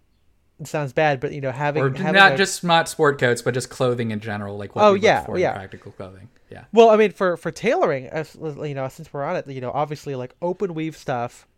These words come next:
Speaker 1: but, like, a
Speaker 2: Mm-hmm.
Speaker 1: heavier fabric, and, like, not, not too heavy. Like, I like Crisp
Speaker 2: Which is,
Speaker 1: Air.
Speaker 2: that's how, that's how vintage fabrics were. They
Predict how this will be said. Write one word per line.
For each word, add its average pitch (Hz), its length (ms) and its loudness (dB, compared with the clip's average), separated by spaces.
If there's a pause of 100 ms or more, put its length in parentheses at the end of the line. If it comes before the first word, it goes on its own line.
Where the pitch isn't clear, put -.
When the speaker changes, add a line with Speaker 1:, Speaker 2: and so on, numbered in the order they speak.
Speaker 1:
but, 160 160 -4
like, 143 300 -4 (200)
a 143 100 -4
Speaker 2:
Mm-hmm. 131 100 -4
Speaker 1:
heavier 131 500 -4
fabric, - 540 -8
and, 139 120 -16
like, 160 200 -6
not, 208 180 2
not 240 180 -4
too 190 140 -8
heavy. 139 320 -4
Like, 139 180 -4
I 151 100 -2
like 165 180 -2
Crisp 147 260 -6
Speaker 2:
Which 175 160 0
is, 240 100 2
Speaker 1:
Air. 131 60 0
Speaker 2:
that's 208 220 2
how, 254 180 6
that's 175 240 4
how 208 380 6 (140)
vintage 156 420 -2
fabrics 147 480 0
were. 143 260 0
They 110 260 -4